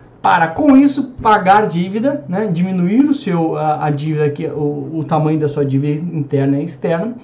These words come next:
e com isso aumentar a confiança e mais pessoas virem pra cá pro Brasil.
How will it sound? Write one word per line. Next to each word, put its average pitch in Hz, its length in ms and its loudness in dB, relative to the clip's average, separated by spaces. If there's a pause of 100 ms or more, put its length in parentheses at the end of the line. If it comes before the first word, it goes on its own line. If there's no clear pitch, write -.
(160)
e 285 40 -6
com 269 140 0
isso 233 180 -4
aumentar 226 260 -6
a - 20 -8
confiança 202 440 -8
e 214 40 -8
mais 185 180 -6
pessoas 175 320 -10
virem 170 220 -4
pra 170 120 -10
cá 165 100 -8
pro 160 100 -8
Brasil. 151 320 -4